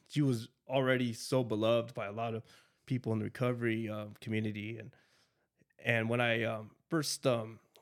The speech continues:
saw, um, Spider-Man's art, you know, I had 'em in little, uh, stickers, you know, she was really all about it and wanted, uh,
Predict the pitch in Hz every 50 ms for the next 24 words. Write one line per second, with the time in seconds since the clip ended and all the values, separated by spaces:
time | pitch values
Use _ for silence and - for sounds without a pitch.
0 | _ _ _ _ _ _ - - - 151 143 143 143 127 117 117 113 110 107 -
1 | - - - - - - - 135 135 127 123 127 123 117 107 - - 131 147 160
2 | 135 - 120 123 120 117 117 113 123 123 131 127 120 107 107 113 117 127 120 117
3 | 113 107 104 95 104 107 107 104 107 - - - 208 208 143 139 139 135 123 -
4 | - - 139 131 123 120 117 117 127 - - 139 139 131 123 117 120 127 123 123
5 | 117 110 113 107 104 - 156 151 147 147 143 139 135 - - - - - _ _
6 | _ _ _ 123 113 113 113 - - _ 123 127 123 113 110 113 110 104 110 113
7 | 104 104